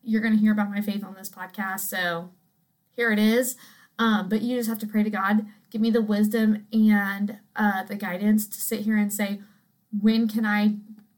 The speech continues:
fulfill this call that you've placed on my heart to go and do this?'" And so that's something you really have to get connected with him is, like, in terms of being in gratitude.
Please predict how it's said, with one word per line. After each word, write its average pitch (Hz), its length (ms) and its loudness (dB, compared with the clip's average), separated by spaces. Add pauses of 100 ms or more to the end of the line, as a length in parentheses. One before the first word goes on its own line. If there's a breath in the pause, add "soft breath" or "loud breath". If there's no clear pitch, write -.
(120)
fulfill 208 540 -4
this 208 340 2
call 233 300 -4
that 180 140 -6
you've 214 280 2
placed 214 320 0
on 208 120 -4
my 208 140 0
heart 208 380 0 (300 soft breath)
to 233 140 -4
go 202 220 -6
and 202 140 -10
do 202 140 -14
this?'" - 380 -10 (540 soft breath)
And 226 280 0
so 240 200 0
that's 240 220 0
something 247 260 -2
you 233 140 -2
really 220 180 0
have 214 180 -2
to 220 80 -4
get 208 200 -2
connected 208 480 -2
with 196 220 -14
him 196 220 -6
is, 208 340 0
like, 190 180 -4 (1300 soft breath)
in 233 120 -2
terms 214 280 2
of - 520 -4
being 254 280 0
in 220 120 2
gratitude. 196 720 -6